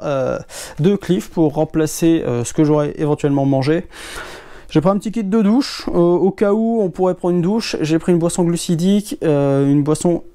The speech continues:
euh, isotonique, juste au cas où, voilà, ça dépendra de la température et dans quel état j'arrive, euh, à ce moment-là. Et un petit tour de cou, parce qu'on sait jamais, pendant la nuit, hein, il peut y avoir du vent, comme ils annoncent des rafales à cinquante. Du coup, je crois que je vais me rajouter aussi, hop, je vais le faire tout de suite.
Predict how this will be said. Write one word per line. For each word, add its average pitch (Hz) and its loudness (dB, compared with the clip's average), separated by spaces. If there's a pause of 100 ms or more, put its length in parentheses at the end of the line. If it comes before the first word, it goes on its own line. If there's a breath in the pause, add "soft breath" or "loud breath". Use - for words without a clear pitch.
(120)
euh, 135 2 (400)
isotonique, 160 2
juste 151 -2
au 156 0
cas 143 2
où, 131 2
voilà, 127 -2
ça 123 -4
dépendra 131 -2
de 131 -2
la 127 -4
température 127 -2
et 143 0
dans 127 -2
quel 131 -2
état 123 0
j'arrive, 123 0
euh, 123 0
à 127 0
ce - -4
moment-là. 123 0 (400 loud breath)
Et 147 4
un 156 4
petit 190 -6
tour 233 2
de 202 2
cou, 185 0
parce 170 0
qu'on 180 0
sait 196 -2
jamais, 180 2
pendant 175 0
la 151 0
nuit, 170 0
hein, 175 0
il 165 -4
peut - -6
y 143 0
avoir 139 0
du 139 0
vent, 165 2
comme 151 0
ils 143 -2
annoncent 143 0
des 139 2
rafales 135 0
à 123 -2
cinquante. 143 -2 (400 loud breath)
Du 135 0
coup, 190 -2
je - -6
crois 165 0
que 143 2
je 139 2
vais 131 0
me 131 0
rajouter 143 -2
aussi, 180 -4
hop, 175 -2
je 185 -4
vais 160 0
le 156 -6
faire - -4
tout 151 -6
de 139 -8
suite. - -2